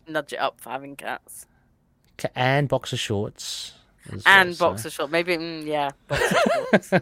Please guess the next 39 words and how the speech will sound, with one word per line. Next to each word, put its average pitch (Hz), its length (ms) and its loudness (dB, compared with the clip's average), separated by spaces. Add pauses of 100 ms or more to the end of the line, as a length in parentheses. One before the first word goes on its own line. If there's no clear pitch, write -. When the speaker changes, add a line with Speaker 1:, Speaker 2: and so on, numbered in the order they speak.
(260)
Speaker 1:
Very 151 200 -2
good. - 60 -20
Speaker 2:
Just - 280 -10
Speaker 1:
Thank 151 320 -8
you, 147 80 -12
Nadia. 147 520 -10
Speaker 2:
<laughs> 254 260 -4 (760)
Thank - 320 0
you, 151 80 -2
Nadia. 110 440 -2 (440)
Um, 151 200 8
so, 165 340 12
yeah, 160 280 8
Speaker 1:
You 160 40 10
Speaker 2:
listen 170 260 4
Speaker 1:
ever 139 100 -10
did 170 200 0
the 143 100 -4
art 135 200 -6
on 143 100 -16
that - 160 -12
one. 156 240 -20 (240)
Speaker 2:
<laughs> 392 720 4 (360)
Exactly. - 840 -8
Speaker 1:
Well, 277 100 12
I 285 40 12
don't 294 180 8
know 285 60 10
if 277 80 4
she 254 140 -4
specified 220 640 2
the 165 80 -10
Moon 156 220 -6
Knight, 147 200 -4
so - 120 0
I 170 60 4
should - 180 -6
thank, 190 280 6 (180)
uh, 165 180 2